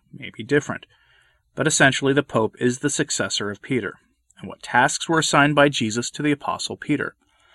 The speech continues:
On the one hand, "Feed my sheep." On the other hand, "Whatever you bind on earth shall be bound in heaven, and whatever you loose on earth shall be loosed in heaven." This is what a pope should do.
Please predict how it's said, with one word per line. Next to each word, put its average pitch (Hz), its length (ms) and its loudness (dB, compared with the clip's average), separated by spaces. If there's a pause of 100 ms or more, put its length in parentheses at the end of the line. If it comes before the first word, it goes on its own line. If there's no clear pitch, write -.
(340)
On - 120 -8
the 95 60 -8
one 135 260 0
hand, 139 320 2 (280)
"Feed 123 340 2
my 110 120 -4
sheep." - 380 -2 (840)
On 104 120 -10
the 101 120 -4
other 147 200 4
hand, 98 300 -8 (380)
"Whatever 143 300 4
you 160 180 4
bind 139 320 4
on 135 160 4
earth 147 160 4
shall 110 200 -4
be 104 100 -8
bound 120 460 -2
in 117 80 -6
heaven, 107 360 -4 (120)
and 104 120 -12
whatever 123 340 -2
you 113 200 -4
loose 143 320 2
on 101 120 -4
earth 98 220 -6
shall 117 220 -4
be 110 100 -8
loosed 101 320 -8
in 98 80 -10
heaven." - 360 -4 (1080)
This - 240 4
is 180 120 -2
what 156 120 2
a 151 60 2
pope 113 280 -2
should - 280 -8
do. 101 260 -10